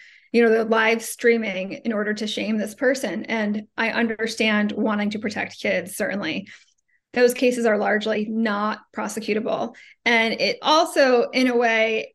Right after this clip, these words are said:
it gives us another hurdle, because we have to say, "We only do this with law enforcement in order for law enforcement to work with us." But, you know, uh, this past, for season two, we worked with the Canadian County Sheriff's Office,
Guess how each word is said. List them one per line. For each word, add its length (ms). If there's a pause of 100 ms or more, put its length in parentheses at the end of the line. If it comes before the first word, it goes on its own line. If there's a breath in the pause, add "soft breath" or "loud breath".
(140)
it 180
gives 180
us 260
another 280
hurdle, 320
because 260
we 80
have 160
to 80
say, 580 (320 loud breath)
"We 540
only 420
do 160
this 260
with 140
law 180
enforcement 560
in 120
order 240
for 180
law 160
enforcement 520
to 80
work 200
with 140
us." 300
But, 320 (360 loud breath)
you 100
know, 360
uh, 160
this 180 (160)
past, 460
for 100
season 260
two, 280
we 120
worked 200
with 80
the 40
Canadian 360
County 240
Sheriff's 360
Office, 500